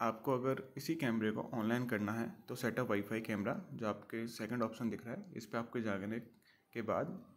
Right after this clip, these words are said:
एक किसी भी other, अ, तीसरे phone से आप हॉट-, hotspot चलाकर इस camera को connect कर सकते हैं। अभी हम चलते हैं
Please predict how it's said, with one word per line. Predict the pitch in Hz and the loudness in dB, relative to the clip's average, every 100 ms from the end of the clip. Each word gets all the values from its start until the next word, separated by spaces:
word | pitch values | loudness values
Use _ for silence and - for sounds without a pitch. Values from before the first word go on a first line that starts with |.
| - | -4
एक | 120 120 - - | -2 -4 -16 -10
किसी | 120 - | -2 2
भी | 156 196 | 2 2
other, | 135 120 151 151 | 2 4 2 2
अ, | 143 117 117 117 | 2 4 4 4
तीसरे | 117 120 120 - | 2 0 0 -2
phone | - 120 110 | 0 0 0
से | 117 196 - - - - - | 0 -2 -6 -16 -18 -16 0
आप | 107 117 - | 2 2 2
हॉट-, | 110 - - - _ _ _ _ _ - | 0 0 -12 -20 _ _ _ _ _ -4
hotspot | 107 113 - 135 131 | -2 -2 0 0 2
चलाकर | 120 98 - 156 - - - - - | 2 2 2 -2 -4 -12 -18 -18 -12
इस | 127 | -6
camera | 120 98 90 | -2 -2 -2
को | - - | -2 -4
connect | - 110 107 104 | -2 -2 0 -2
कर | - | -6
सकते | - - 110 | -8 -10 -10
हैं। | 110 - - - - - - | -10 -12 -16 -18 -18 -18 -4
अभी | 110 127 | -2 0
हम | 135 135 | 0 0
चलते | 107 110 120 | -2 -2 -2
हैं | 131 - | -4 -8